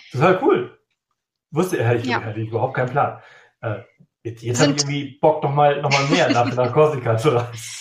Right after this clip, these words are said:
Speaker 1: <laughs>
Speaker 2: Es sind wirklich sehr, sehr, sehr herzliche Menschen, die Korsen. Ich muss aber auch sagen, alle Franzosen, die wir unterwegs getroffen haben, waren unglaublich nett, also wirklich unglaublich herzlich, hilfsbereit.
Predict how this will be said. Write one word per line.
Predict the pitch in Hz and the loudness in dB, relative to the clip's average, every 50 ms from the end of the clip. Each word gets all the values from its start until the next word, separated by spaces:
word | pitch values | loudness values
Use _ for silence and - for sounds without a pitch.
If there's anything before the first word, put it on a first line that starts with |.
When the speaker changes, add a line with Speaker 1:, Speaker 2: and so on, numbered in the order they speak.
| - | -8
Speaker 1:
<laughs> | - 139 - - 175 - - | -8 -8 -6 -6 -10 -8 -4
Speaker 2:
Es | - 254 - - | -4 -4 -4 -2
sind | 294 269 262 233 226 233 | -2 -2 -2 -2 -4 0
wirklich | 269 302 311 311 - 247 247 - - | 0 0 0 0 -2 -8 -8 -8 -8
sehr, | - - - - 254 285 302 285 269 262 240 | -8 -10 -4 0 2 2 4 4 4 2 0
sehr, | 226 240 233 226 226 | 0 -2 -2 -2 -2
sehr | 214 220 214 | -4 -4 -6
herzliche | 220 214 220 202 - - 220 214 - - 202 | -6 -6 -10 -10 -10 -12 -14 -12 -12 -12 -12
Menschen, | 196 190 185 185 - - 214 196 | -12 -14 -10 -10 -10 -10 -10 -12
die | 196 _ | -18 _
Korsen. | - - 208 190 196 196 - 208 - 226 | -14 -12 -10 -10 -10 -10 -14 -16 -14 -12
Ich | - - | -6 -2
muss | 254 320 349 359 | 0 0 2 2
aber | 320 277 262 254 240 214 | 2 2 2 2 0 0
auch | 233 - | -2 -2
sagen, | - 254 247 262 269 254 240 226 | -2 0 2 2 2 0 -2 -4
alle | - - 233 269 277 262 | -4 -4 -2 -2 -2 -6
Franzosen, | - - - 233 233 240 - - 269 262 285 330 277 269 247 | -6 -6 -6 -6 -4 -4 -4 -4 -2 -2 -2 -2 -2 -4 -6
die | 233 240 226 | -8 -8 -6
wir | 240 226 202 | -6 -4 -4
unterwegs | 220 240 254 240 226 208 240 254 - - - | -4 -6 -4 -6 -4 -4 -6 -8 -8 -10 -14
getroffen | - - - - - 214 - - 226 208 | -12 -14 -14 -8 -10 -10 -10 -10 -14 -10
haben, | 214 226 220 254 269 _ _ - - - - - - - - _ _ | -8 -8 -8 -8 -12 _ _ -20 -20 -20 -20 -20 -20 -20 -20 _ _
waren | - 220 240 233 233 233 - _ _ | -6 -2 -2 -2 -2 -4 -10 _ _
unglaublich | - 262 339 330 311 277 - 247 233 226 - - 214 - - | -2 0 2 2 2 0 0 2 0 0 0 -2 -4 -4 -4
nett, | 214 196 190 - - | -4 -6 -8 -6 -6
also | 208 220 240 233 214 | -6 -4 -4 -2 2
wirklich | 247 269 269 - - 240 - - | 0 0 0 0 -4 -4 -4 0
unglaublich | 269 311 302 262 262 247 247 - 254 233 - - | 0 0 0 2 0 0 0 -2 -6 -6 -4 0
herzlich, | 254 233 220 220 - - 226 220 208 - | 0 0 0 0 -4 -10 -8 -8 -6 -6
hilfsbereit. | - 254 247 254 - - - - 233 220 220 208 214 214 220 | -4 -4 -4 -2 -2 -2 -4 -4 -6 -4 -2 -2 0 -2 -2